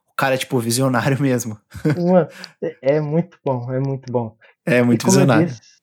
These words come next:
Speaker 2: é, é cheio de loucura, que nem tem um, um personagem, que ele é um,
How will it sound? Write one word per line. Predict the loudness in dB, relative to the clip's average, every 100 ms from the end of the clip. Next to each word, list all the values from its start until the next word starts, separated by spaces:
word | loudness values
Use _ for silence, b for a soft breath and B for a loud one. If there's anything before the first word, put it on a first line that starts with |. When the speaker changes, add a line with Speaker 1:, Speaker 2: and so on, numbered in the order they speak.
| -14 -12 -14 -18 -6
Speaker 2:
é, | 0 2 2 2
é | -2
cheio | -2 -2 0 0
de | 0 -2
loucura, | -2 -4 -6 -2 -2 -2 -6
que | -2
nem | 0 0
tem | -2 0
um, | 0 0 -4 -8 -14 _
um | -8
personagem, | -2 -2 0 -2 0 -2 -2 -4 -10 _ _ -8
que | -4
ele | -2
é |
um, | -2 -4 -4